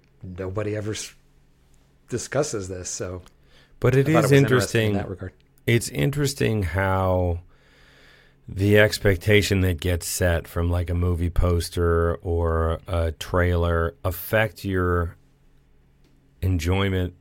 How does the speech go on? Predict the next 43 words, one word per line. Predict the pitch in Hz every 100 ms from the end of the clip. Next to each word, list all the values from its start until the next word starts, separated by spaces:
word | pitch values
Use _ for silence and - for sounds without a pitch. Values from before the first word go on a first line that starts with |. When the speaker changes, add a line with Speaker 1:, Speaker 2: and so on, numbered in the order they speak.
| _
Speaker 2:
or | 87 85
your | 80 82 80
perception | - 80 - 98 87 - 85
of | 78
the | 78
film. | - - 104 67 - - -
'Cause | - 90
I | 92
think | 127 131
if, |
Speaker 1:
Right. | 113 101 92 - - - -
Speaker 2:
if | -
I | 104
just | 101 151 147
sat | - 127 123
down | 104 98 80 78 85 87 - - _ _ _ _ _ -
and | 95 87
said, | - 92 90 90 -
"All | 135
right, | 123 95
this | 131
one's | 135 -
called | 120 113
After | 113 107 98
Hours," | 87 80 -
and | - 101 101
watched | 98 98 90 -
it, | - - - - _ - - - - - - - -
I | 110 156
don't | 160 120
know | 110 110
at | 104 -
the | 101
end, | 98 113 90 87 87 87 - _ _ _ -
I |
think | 107 147 -
we | 147
would | 135
have | 110
had | 113 107
the | 98
conversation | 110 98 90 98 92 92
like, | 90 87 87